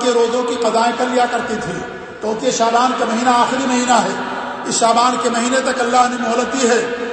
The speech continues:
اگر کوئی شعبان کے مہینے تک رمضان کے روزوں کی قضا نہ کرے اور رمضان کا مہینہ داخل ہو جائے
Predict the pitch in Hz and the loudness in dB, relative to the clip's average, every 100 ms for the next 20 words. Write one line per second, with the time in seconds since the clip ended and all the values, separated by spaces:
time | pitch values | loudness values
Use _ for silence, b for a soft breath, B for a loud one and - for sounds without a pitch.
0 | - 202 247 247 254 - 226 233 254 247 | -6 -2 0 0 0 2 2 4 2 0
1 | 254 247 226 - - - - - 214 233 | 0 2 2 0 -6 -6 -6 -6 -4 -4
2 | 240 254 240 - 254 247 - - - - | 0 -2 -2 -2 -2 -2 -8 -10 -12 -12
3 | - 214 220 240 247 254 240 240 247 240 | -6 -4 2 2 2 0 0 2 0 -2
4 | - 247 240 247 254 262 247 208 - - | -2 0 2 2 2 2 0 0 -4 -6
5 | - - 240 233 233 240 240 233 226 240 | -6 -2 0 2 2 2 0 -4 -2 0
6 | 247 233 254 269 247 254 247 | 2 2 0 2 2 4 2